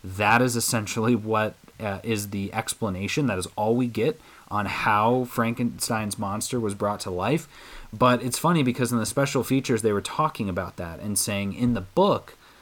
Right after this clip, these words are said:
uh, Mary Shelley never really explains how he's brought to life either. It's left purposely ambiguous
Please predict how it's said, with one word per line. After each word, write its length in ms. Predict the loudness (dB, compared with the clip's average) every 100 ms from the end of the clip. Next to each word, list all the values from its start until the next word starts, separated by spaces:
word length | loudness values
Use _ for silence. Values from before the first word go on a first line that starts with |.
| -20 _ -4
uh, 160 | -4
Mary 320 | -2 0 2 2
Shelley 720 | 2 4 4 4 0 -4 -8 -20 _ _
never 340 | -2 0 2 0
really 500 | 0 2 4 4 0
explains 680 | 0 -6 -2 -2 0 -2 -4
how 280 | -2 0 0
he's 160 | -4
brought 280 | -2 -4 -2
to 120 | -6
life 220 | -6 -6
either. 280 | -8 -8 -8
It's 200 | -6 -8
left 520 | -4 0 0 0 -10 -8
purposely 640 | -4 -2 -4 -2 0 0
ambiguous 720 | -2 -6 -6 -6 -14 -12 -12